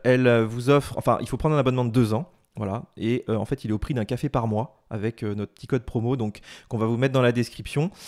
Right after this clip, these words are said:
Et vous avez même un mois gratuit avec ce code. Voilà, donc c'est vraiment exclusif avec, euh, Mac Forever. Donc le code, c'est Mac four Nord. Et, euh, on vous a mis donc tous les petits liens <laughs> sous la vidéo. Je vois que ça vous excite bien, les V P N. Dites-nous dans le chat si vous utilisez des, des V P N.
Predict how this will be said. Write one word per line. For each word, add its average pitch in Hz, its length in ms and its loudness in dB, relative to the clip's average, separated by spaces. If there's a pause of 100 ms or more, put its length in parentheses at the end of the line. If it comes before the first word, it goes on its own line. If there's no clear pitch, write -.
(200)
Et 135 80 2
vous 127 100 0
avez 147 80 6
même 190 200 2
un 165 80 6
mois 180 160 4
gratuit 160 400 0
avec 143 160 -2
ce - 120 -4
code. 135 320 -2
Voilà, 110 160 0
donc 110 160 -4
c'est 120 100 -4
vraiment 131 260 0
exclusif 139 800 -4
avec, 131 360 -2
euh, 107 100 0
Mac 107 160 -2
Forever. 117 320 0
Donc 139 160 -2
le 127 60 -2
code, - 160 -2
c'est 110 140 -4
Mac 113 240 -4
four 131 360 2
Nord. 131 460 2 (500)
Et, 151 420 8
euh, 117 280 6
on 113 60 2
vous 117 120 -2
a 120 40 2
mis 127 80 0
donc 117 160 -4
tous - 120 -10
les 226 100 0
petits - 240 -4
liens 147 320 6
<laughs> - 280 4
sous - 320 -6
la 131 120 4
vidéo. 127 420 0 (480)
Je 120 160 2
vois 131 140 8
que - 80 -12
ça 135 100 0
vous 127 220 0
excite 131 260 -4
bien, 147 140 4
les 147 80 4
V 127 100 2
P 156 80 4
N. 180 60 2
Dites-nous 208 220 0
dans 262 80 4
le 180 100 6
chat 180 140 0
si - 100 -12
vous 131 80 -4
utilisez 131 300 -2
des, 110 340 0
des 113 160 -2
V 120 140 0
P 117 140 2
N. 135 240 4